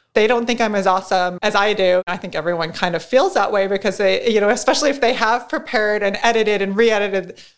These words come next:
their resume, and we're subjective creatures. <laughs> But it can be a little bit,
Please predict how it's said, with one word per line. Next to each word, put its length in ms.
their 560
resume, 600
and 340
we're 100
subjective 640
creatures. 680
<laughs> 1040
But 600
it 180
can 160
be 140
a 80
little 300
bit, 720